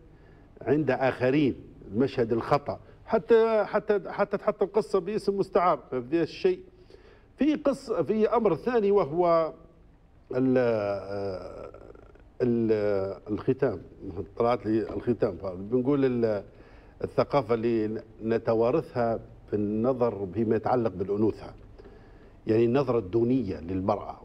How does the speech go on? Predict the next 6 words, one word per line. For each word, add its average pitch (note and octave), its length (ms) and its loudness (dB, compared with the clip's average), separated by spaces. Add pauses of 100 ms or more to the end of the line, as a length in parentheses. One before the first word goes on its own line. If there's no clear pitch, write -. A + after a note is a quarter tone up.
أو A2 220 2
للأنثى، G#2 760 -2 (580)
يعني G2+ 220 0
سيطرة D3 520 0
الثقافة A#2 500 -2
الذكورية G2+ 720 -4